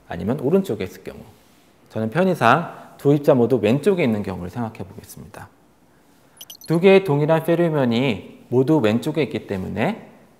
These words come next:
일 번 입자, 이 번 입자 모두 네모라는 상태를 가지게 되겠죠. 그래서 네모, 네모, 빼기, 네모, 네모가 나오게 돼요.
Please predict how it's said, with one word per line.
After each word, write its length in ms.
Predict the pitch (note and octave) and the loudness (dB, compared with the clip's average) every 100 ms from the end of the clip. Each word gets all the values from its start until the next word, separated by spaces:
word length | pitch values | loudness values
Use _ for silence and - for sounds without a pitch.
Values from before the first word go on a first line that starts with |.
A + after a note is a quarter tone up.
| - | -2
일 160 | F3 | 2
번 180 | F#3+ F3+ | 4 2
입자, 640 | B2+ - A2 C3 G#3 - - - _ _ | 0 0 2 2 -2 -10 -20 -20 _ _
이 100 | A#2 | -6
번 180 | B2+ C3+ | 0 0
입자 220 | G#2+ C#3 | 0 -2
모두 560 | G2+ F2+ G#2+ G3+ - - | -4 -4 -4 -4 -6 -16
네모라는 580 | - F#2+ A2 F#3 G#3 E3+ | -8 -2 2 4 4 2
상태를 380 | C#3 B2 A2+ G#2 | -2 -6 -6 -6
가지게 340 | G2 F2+ F#2 | -8 -12 -14
되겠죠. 560 | - - - - B2+ G2 - _ _ _ _ _ _ _ _ | -14 -18 -16 -8 -8 -8 -18 _ _ _ _ _ _ _ _
그래서 160 | A#2+ | -4
네모, 280 | G2+ B2 E3 | 2 4 4
네모, 520 | C3+ G2 A2+ A#3 - - - _ _ | 4 2 2 -2 -6 -20 -20 _ _
빼기, 640 | C#3+ A#2+ A#2+ A3+ - - - | 2 2 0 -4 -8 -20 -6
네모, 260 | G2+ A#2+ A#2 | -2 0 0
네모가 360 | F#2 F#2+ G#2+ | -2 -6 -6
나오게 300 | G2 F2 - | -8 -10 -18
돼요. 200 | - - | -20 -20